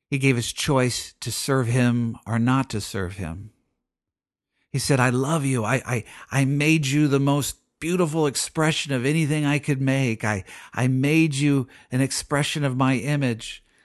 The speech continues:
And now I'm giving you the opportunity to love me in return. I'm giving you the opportunity to come back to me." Or you can choose to take this created power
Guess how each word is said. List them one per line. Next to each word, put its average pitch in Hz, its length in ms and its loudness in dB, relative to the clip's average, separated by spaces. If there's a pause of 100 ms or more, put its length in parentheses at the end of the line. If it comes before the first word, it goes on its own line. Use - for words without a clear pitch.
(360)
And 120 160 0
now 139 200 4
I'm 143 120 2
giving 135 300 2
you 135 120 2
the 120 160 -4
opportunity 123 920 -2 (1400)
to 135 100 -2
love 127 300 0
me 127 140 2
in 113 80 0
return. 107 680 -4 (880)
I'm 131 140 0
giving 143 220 2
you 135 100 2
the 117 120 -2
opportunity 123 840 -4 (100)
to - 100 -10
come 123 220 -6
back 104 320 -4
to - 140 -10
me." - 320 -18 (1300)
Or 127 220 -4
you 127 180 -2
can 117 180 -8
choose 135 420 -6
to 113 100 -10
take 127 280 -6
this 120 200 -6
created 117 560 -6
power 113 560 -10